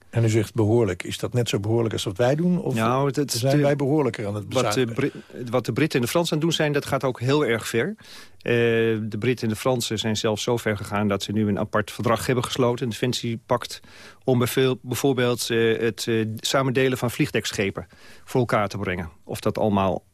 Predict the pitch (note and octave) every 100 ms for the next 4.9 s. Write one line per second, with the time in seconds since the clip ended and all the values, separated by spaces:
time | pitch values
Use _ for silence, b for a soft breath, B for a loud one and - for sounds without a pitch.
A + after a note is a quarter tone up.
0 | - - G#2 B2+ C#3 C3 - A2 G#2+ F#2
1 | - - G#2+ - A2+ B2 G#3 B B B
2 | B - G#2+ A2+ C3+ A#2 - G2+ G2+ G#2+
3 | G#2+ A2 C3+ A#2+ C#3+ C#3 C3 B2 A#2 A2+
4 | B2 C#3+ G#2+ - A#2 A2+ - -